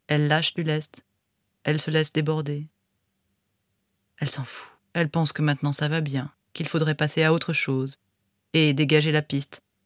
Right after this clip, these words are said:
parce que l'autre a beau dire qu'elle ne se fatigue pas, il n'y comprend rien avec sa blouse proprette et ses mots compliqués.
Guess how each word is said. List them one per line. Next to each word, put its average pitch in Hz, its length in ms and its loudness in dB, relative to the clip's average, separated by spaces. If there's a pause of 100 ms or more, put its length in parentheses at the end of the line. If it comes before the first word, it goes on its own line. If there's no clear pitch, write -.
(240)
parce 147 180 -2
que - 120 0
l'autre 180 360 2
a 160 40 4
beau 156 140 2
dire 160 200 0
qu'elle 160 140 2
ne 143 60 4
se 143 120 -2
fatigue - 320 -6
pas, 156 240 -2 (680)
il 160 100 4
n'y 156 120 4
comprend 139 280 0
rien 147 240 4
avec 139 300 0
sa 147 140 0
blouse 139 200 -2
proprette 135 480 -4
et 135 60 -4
ses 139 100 -6
mots 139 160 2
compliqués. - 600 -6